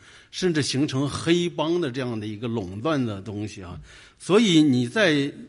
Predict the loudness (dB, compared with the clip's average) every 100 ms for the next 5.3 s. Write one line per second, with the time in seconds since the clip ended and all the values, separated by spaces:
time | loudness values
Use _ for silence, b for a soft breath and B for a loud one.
0 | -20 _ -10 -2 0 0 2 2 2 0
1 | -4 -2 -2 0 -2 -2 -6 B B B
2 | -2 2 2 2 0 -4 -2 0 -2 -8
3 | -20 -20 _ -14 -12 -10 -10 -8 -6 -4
4 | -6 -8 -14 -20 -16 -12 -10 -10 -10 -8
5 | -10 -10 -16